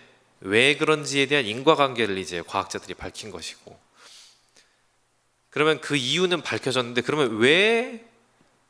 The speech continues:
뇌가 크고 그렇게 더딘 성장 속도를 가지게 된 걸까? 라는 것에 대해서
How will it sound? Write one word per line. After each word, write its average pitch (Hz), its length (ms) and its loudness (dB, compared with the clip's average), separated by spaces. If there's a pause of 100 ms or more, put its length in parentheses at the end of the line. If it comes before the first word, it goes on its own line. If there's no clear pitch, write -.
(140)
뇌가 123 720 2
크고 190 600 -8 (300)
그렇게 - 300 -10
더딘 135 340 -4
성장 147 300 -4
속도를 139 320 -4
가지게 104 320 -6
된 95 180 -10
걸까? 95 580 -6 (1600)
라는 101 180 -6
것에 104 220 -6
대해서 85 580 -10